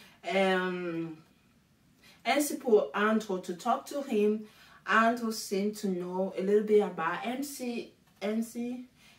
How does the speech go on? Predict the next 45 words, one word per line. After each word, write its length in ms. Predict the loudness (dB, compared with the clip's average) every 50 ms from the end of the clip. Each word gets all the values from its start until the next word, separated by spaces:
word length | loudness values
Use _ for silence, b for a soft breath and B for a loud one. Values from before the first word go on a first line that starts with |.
| B _
he 200 | 0 2 2 2
said 300 | 0 -2 -4 -2 0 0
that 140 | 2 2 2 0
she's 240 | -2 -4 -6 -6 -8
from 260 | -10 -10 -8 -8 -4
New 160 | -4 -2 -2
York. 460 | 0 0 0 0 0 -2 -4 -4 -6
She's 240 | -6 -8 -10 -12 -10
from, 140 | -10 -12 -12 -8 -6
when 240 | -2 -2 0 0 0
is, 180 | -2 -4 -4 -8
she 200 | -10 -8 -8 -4
said 180 | 0 0 0
she's 220 | 0 -2 -6 -10 -8
from 160 | -8 -8 -6
Clayton 280 | -4 -2 0 2 2 0
season. 520 | 0 -4 -8 -6 -2 -2 0 0 0 -2 -2 -4
Andrew 200 | -4 -4 -4 -4
said, 180 | -6 -6 -4 -4
"I 80 | -2 -2
know." 580 | -2 -2 -2 -2 -2 -2 -2 -4 -4 -6 -10 B B B B B B B B _ -8
Um, 760 | -6 -4 -2 -2 -2 -2 -2 -4 -4 -6 -8 -10 -10 -12 -14 -18 _ _ _ _ _ _ _ _ _ _ _ _ B B B B B B B _ 0
and 160 | 2 2 2
another 320 | 2 4 4 2 2 2
girl 220 | 4 4 4 4 4
coming 480 | 2 2 2 2 4 4 2 2 2
for 260 | 0 0 -2 -2 0
another 360 | 0 -2 -2 -2 -4 -4 -4 -6
side, 400 | -2 2 4 4 6 4 4 2 -2
and 220 | -2 -2 -2 -4
we 60 | -4
have 340 | -4 -2 -2 0 0 0 0
Lindsay. 640 | -2 -2 -2 -2 -2 -4 -2 -2 -2 -2 -2 -2 -4
She's 300 | -4 -6 -6 -6 -6 -6
also 280 | -6 -6 -4 -6 -6
for 120 | -6 -8 -8
Clayton 400 | -8 -4 -4 -4 -2 -4 -6 -8
season. 440 | -6 -6 -6 -6 -4 -4 -4 -4
She 160 | -4 -6 -8 -10
pulled 300 | -4 0 0 0 0 0
Logan 340 | 0 -2 -2 -2 -2 -2 -2
to 120 | -4 -8
talk 260 | -8 -6 -8 -8 -8 -8
to 120 | -8 -8 -6
him. 420 | -6 -4 -2 -2 -2 -4 -4 B